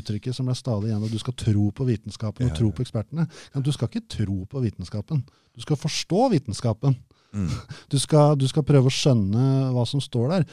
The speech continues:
Speaker 1: Tro er religionens, eh, domene.
Speaker 2: Ja.
Speaker 1: Så der kan du sette deg ned på kne og lukke øya og på en måte
Speaker 2: Eller bare tro.
Speaker 1: Ja, og ta
Speaker 2: Ja.
Speaker 1: imot det.
Speaker 2: Mm.
Speaker 1: Men, eh,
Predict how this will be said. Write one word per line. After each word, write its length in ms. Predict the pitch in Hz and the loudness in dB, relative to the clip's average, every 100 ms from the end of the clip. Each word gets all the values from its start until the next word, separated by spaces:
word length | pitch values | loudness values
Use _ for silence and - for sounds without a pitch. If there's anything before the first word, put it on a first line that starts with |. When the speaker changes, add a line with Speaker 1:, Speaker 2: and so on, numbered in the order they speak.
| - - | -10 -12
Speaker 1:
Tro 440 | 131 127 240 202 | 2 4 4 4
er 360 | 123 123 123 123 | 4 4 4 2
religionens, 920 | 117 113 117 107 107 151 160 - 165 | 0 2 4 4 2 0 -2 -2 -2
eh, 100 | 165 | 0
domene. 520 | 151 165 165 175 214 123 - | 4 4 4 4 2 0 -6
Speaker 2:
Ja. 160 | 76 67 _ | -12 -12 _
Speaker 1:
Så 220 | 156 143 135 | -4 -2 4
der 200 | 123 131 | 4 4
kan 160 | 190 | 2
du 340 | 190 185 180 165 | 0 -2 0 0
sette 300 | - 123 117 | -2 -2 0
deg 100 | 107 | 0
ned 140 | 107 | 0
på 80 | - | -4
kne 320 | - 107 101 104 | -6 -2 0 2
og 60 | 107 | 0
lukke 180 | 101 113 | 0 0
øya 240 | 104 92 95 | 0 -2 -2
og 220 | 107 101 | -2 -2
på 60 | 110 | 0
en 40 | |
måte 240 | 104 - | 0 0
Speaker 2:
Eller 400 | 107 107 110 101 | -2 0 0 0
bare 140 | - 113 | 0 0
tro. 240 | 82 92 92 | 0 -2 -4
Speaker 1:
Ja, 140 | 160 233 202 | -2 0 0
og 80 | 180 | -2
ta 140 | - 151 | -2 0
Speaker 2:
Ja. 100 | 117 | 2
Speaker 1:
imot 240 | 123 131 | 0 -2
det. 560 | 123 120 117 117 117 113 | -6 -6 -6 -6 -4 -4
Speaker 2:
Mm. 220 | 87 76 _ _ _ 131 | -4 -6 _ _ _ -4
Speaker 1:
Men, 280 | 131 127 | 0 2
eh, 1300 | 123 123 123 117 113 110 - - 73 _ _ _ 101 | 2 0 -2 -4 -6 -10 -12 -18 _ _ _ _ _